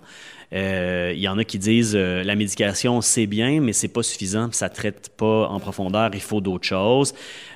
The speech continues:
Euh, mais ce que je trouve, moi, qui m'a attiré m-, mon attention comme philosophe, c'est les considérations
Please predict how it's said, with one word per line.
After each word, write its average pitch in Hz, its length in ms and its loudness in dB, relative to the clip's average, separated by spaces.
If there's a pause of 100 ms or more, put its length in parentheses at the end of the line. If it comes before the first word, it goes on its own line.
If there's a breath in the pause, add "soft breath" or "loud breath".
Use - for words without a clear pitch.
Euh, 92 440 -4 (120)
mais 123 240 2
ce - 120 0
que 156 100 2
je - 100 0
trouve, 233 220 2
moi, 185 100 4
qui 180 140 -2
m'a 117 100 4
attiré 139 280 -2
m-, 139 200 2
mon 110 160 0
attention 117 380 0
comme 110 220 2
philosophe, 113 640 2 (520 soft breath)
c'est - 140 2
les 117 120 6
considérations 131 920 4